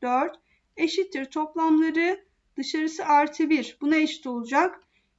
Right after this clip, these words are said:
X'i buradan eksi üç bulurum. Azotun yükseltgenme basamağını.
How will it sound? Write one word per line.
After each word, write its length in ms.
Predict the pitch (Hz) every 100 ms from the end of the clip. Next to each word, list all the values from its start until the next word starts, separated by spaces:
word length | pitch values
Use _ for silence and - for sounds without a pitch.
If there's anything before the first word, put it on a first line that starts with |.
| -
X'i 420 | 359 359 - 320
buradan 380 | 339 320 349 381
eksi 340 | 311 311 - 349
üç 200 | 339 339
bulurum. 560 | 285 277 294 370 403 _ _ _
Azotun 480 | 294 294 311 359 359
yükseltgenme 840 | 311 294 294 285 285 277 277 339 320
basamağını. 840 | 302 285 254 240 226 262 370